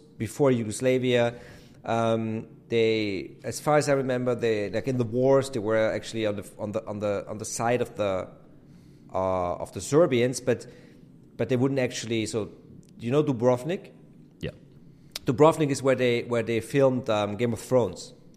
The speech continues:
Speaker 1: um, where they f-, uh, King's Landing, right? Uh, so it's a beautiful city. It's Croatia. And during the war, the Montenegrinians were tasked by the Serbians to bomb it. But they wouldn't. They would just,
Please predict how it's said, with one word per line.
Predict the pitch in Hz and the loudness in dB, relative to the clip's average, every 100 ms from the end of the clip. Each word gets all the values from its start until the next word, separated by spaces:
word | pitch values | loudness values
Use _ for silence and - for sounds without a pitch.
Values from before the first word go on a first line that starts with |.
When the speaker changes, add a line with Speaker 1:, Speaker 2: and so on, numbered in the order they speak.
| - | -12
Speaker 1:
um, | 90 87 87 | -8 -8 -6
where | 98 98 | -6 -6
they | - 82 | -6 -10
f-, | 104 95 | -8 -10
uh, | - | -6
King's | 135 131 | -4 0
Landing, | 135 127 123 - | 0 0 0 -4
right? | - - - - - - - - - - - | -8 -10 -10 -16 -20 -20 -20 -20 -20 -20 -12
Uh, | 117 117 113 | -6 -2 -2
so | 123 | 0
it's | 123 127 | -2 -2
a | |
beautiful | 131 180 165 - 143 123 | 0 4 4 2 -2 -4
city. | 110 151 131 113 107 | -2 -2 0 0 -2
It's | - | -6
Croatia. | - 131 131 127 - - - - - - - - | -4 2 2 2 -6 -10 -16 -20 -20 -20 -20 -10
And | 113 117 | -6 2
during | 180 165 | 4 4
the | |
war, | 139 135 151 | 2 4 4
the | 131 123 | 4 0
Montenegrinians | 123 131 131 127 135 143 139 123 127 | 0 -2 -2 -6 -4 -2 -2 -2 -2
were | |
tasked | 113 - 127 139 - - | -4 0 0 0 -2 -4
by | 113 | -4
the | 104 | -4
Serbians | - 131 123 107 101 | -2 0 0 -4 -4
to | 107 | -8
bomb | 98 117 123 90 | 0 2 2 -2
it. | - - - - - - - | -8 -14 -20 -20 -20 -20 -20
But | - 104 | -8 0
they | 139 | 4
wouldn't. | 139 147 90 - - - | 4 4 0 -10 -20 -10
They | 117 | -6
would | 127 | -4
just, | 123 - | -6 -8